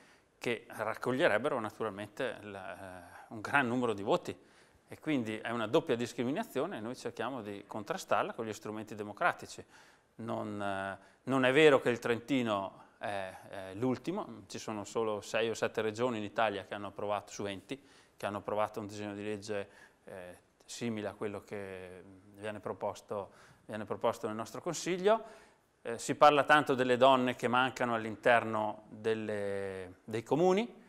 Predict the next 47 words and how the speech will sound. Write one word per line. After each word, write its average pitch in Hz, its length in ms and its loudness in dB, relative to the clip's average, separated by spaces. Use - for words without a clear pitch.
e 107 420 -4
lì 123 340 -2
la 110 140 -2
colpa 123 340 4
non 107 160 0
è 110 80 -2
certo 117 380 0
della 104 180 -2
legge 110 240 -2
elettorale 110 420 2
ma 104 120 -4
è - 20 -2
dei 107 140 -2
partiti, 139 500 -2
perché 107 220 -6
se - 120 -8
non 110 140 -4
ci - 100 -12
sono 131 180 -2
donne 110 240 0
sindaco 107 560 -4
è 117 100 -12
perché 107 280 -6
i 107 140 -6
partiti 107 460 -8
non 104 180 -8
le 107 80 -2
hanno 104 180 -2
candidate, 143 640 -6
se - 140 -6
non 135 140 2
ci 131 100 -4
sono 139 240 2
donne 117 760 2
assessore 113 920 0
è 113 120 -4
perché 120 260 -2
i 120 100 2
sindaci 107 680 -4
non 120 180 -4
hanno 113 160 0
nominato 107 460 -6
le 143 80 -2
donne. 170 400 0
Ricordiamo 110 540 -4
il 95 80 -12
caso 107 500 -2